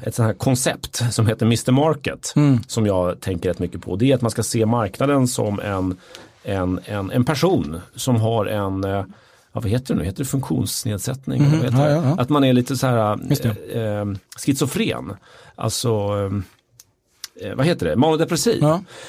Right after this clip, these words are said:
Speaker 1: Och, eh, Mister Market är manodepressiv i att ange priser.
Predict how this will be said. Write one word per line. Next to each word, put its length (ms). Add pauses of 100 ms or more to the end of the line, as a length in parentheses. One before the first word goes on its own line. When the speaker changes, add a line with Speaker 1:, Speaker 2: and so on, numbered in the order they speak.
(200)
Speaker 1:
Och, 180 (340)
eh, 140
Mister 280
Market 400
är 60
manodepressiv 840
i 140
att 200
ange 380
priser. 800